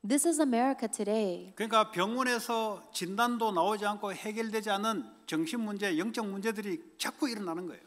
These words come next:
Speaker 1: And that's why there are so many problems in America that cannot be diagnosed by a mental
Speaker 2: 그래서
Speaker 1: hospital or
Speaker 2: 완전히
Speaker 1: any
Speaker 2: 사탄의
Speaker 1: hospital.
Speaker 2: 올무가 돼서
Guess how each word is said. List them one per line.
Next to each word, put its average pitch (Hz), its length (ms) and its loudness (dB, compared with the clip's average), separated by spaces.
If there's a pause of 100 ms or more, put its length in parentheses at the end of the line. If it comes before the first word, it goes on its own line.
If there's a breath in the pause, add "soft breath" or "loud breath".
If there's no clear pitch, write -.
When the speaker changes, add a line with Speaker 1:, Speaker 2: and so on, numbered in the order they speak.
(140)
Speaker 1:
And 240 160 0
that's 247 320 4
why 226 240 10
there 214 160 2
are 233 80 0
so 254 240 2
many 311 220 0
problems 254 540 2
in 202 80 0
America 196 580 0
that 226 200 0
cannot 294 360 0
be 294 100 2
diagnosed 214 760 4
by 196 120 2
a 185 60 -2
mental 208 420 0
Speaker 2:
그래서 247 80 2
Speaker 1:
hospital 262 360 4
or 269 160 6
Speaker 2:
완전히 247 280 6
Speaker 1:
any 269 100 4
Speaker 2:
사탄의 226 420 2
Speaker 1:
hospital. 202 180 0
Speaker 2:
올무가 233 400 4
돼서 151 420 -4